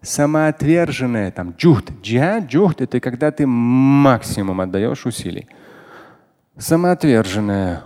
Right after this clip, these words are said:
усердие, старание и траты на Божьем пути во благо веры и людей. То есть здесь не кого-то нужно убивать, стрелять, унижать, оскорблять, да?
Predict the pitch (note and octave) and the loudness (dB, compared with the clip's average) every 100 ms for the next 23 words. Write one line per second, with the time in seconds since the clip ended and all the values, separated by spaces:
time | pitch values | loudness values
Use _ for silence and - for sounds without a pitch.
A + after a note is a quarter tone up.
0 | _ - C#3+ - F2+ F2 - A2+ E3 G#3 | _ 4 4 2 -6 -6 -4 -2 0 0
1 | G#3 - - - - F#2+ F2 F2 F2 A2+ | -2 -4 -10 -8 -6 -4 -4 -6 -2 0
2 | D#3 D3 G#3 B3 - - - _ _ _ | 0 0 0 -2 -6 -18 -20 _ _ _
3 | _ _ _ F3+ - - B2 G#2+ F#2 - | _ _ _ -2 -2 0 0 0 -2 -4
4 | F#3 G#3+ F3+ C3 B2+ A#2 G#2+ - G2+ F#2 | -2 -2 -2 -2 0 0 -2 -2 -6 -4
5 | G2 - E3+ G#3 B3 - - G#2+ C3+ C#3 | -6 -2 0 0 -2 -6 -2 2 4 4
6 | B2+ G2+ F#2+ F2+ F#2 B2+ G#2+ B2+ A3+ B3 | 2 2 -2 -2 2 2 4 2 2 0
7 | A3 - F#3+ G3 E3+ A2+ F#2+ F2 D#2 - | -4 -6 -4 0 -2 0 -2 -2 -6 -18
8 | _ _ _ _ _ _ _ - F#2 G#2+ | _ _ _ _ _ _ _ -6 -2 -2
9 | A#2 A2+ D3+ B3+ D3+ A#2 F#2 G#2 C#3+ A2+ | -4 -4 -2 -2 -2 -4 -4 -2 0 2
10 | A2+ G#2 F2 - - - - - - A2 | 4 2 0 -6 -16 -20 -20 -18 -4 0
11 | G2 F#2 G2 E2+ - D3+ B2+ A#2+ G2+ E2 | 0 -2 -6 -8 -10 0 2 2 -2 -4
12 | G2 F#2 - - - A2 - - D#2 F2 | -6 -6 -10 -16 -8 -8 -6 -8 -8 -10
13 | G#2 F#2 - - A#2 | -8 -10 -14 -14 -10